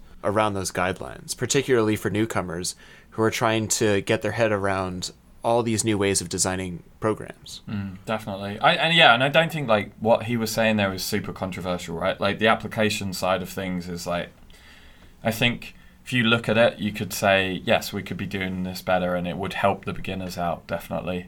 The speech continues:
Speaker 2: And I think logically separating out the ideas of a library to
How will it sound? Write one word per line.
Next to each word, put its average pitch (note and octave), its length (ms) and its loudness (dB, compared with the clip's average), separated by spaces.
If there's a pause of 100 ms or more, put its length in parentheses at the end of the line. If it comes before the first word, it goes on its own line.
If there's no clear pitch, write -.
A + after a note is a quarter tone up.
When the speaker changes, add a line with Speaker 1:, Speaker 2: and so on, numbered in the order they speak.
(120)
Speaker 2:
And G#2+ 100 4
I G#2 60 8
think A2+ 300 -2 (100)
logically A2 520 2
separating G2+ 640 0
out F#2+ 160 2
the G2 80 -4
ideas F#2+ 420 -2
of F#2 120 -4
a F#2 60 -4
library F2+ 600 0
to F2 360 -6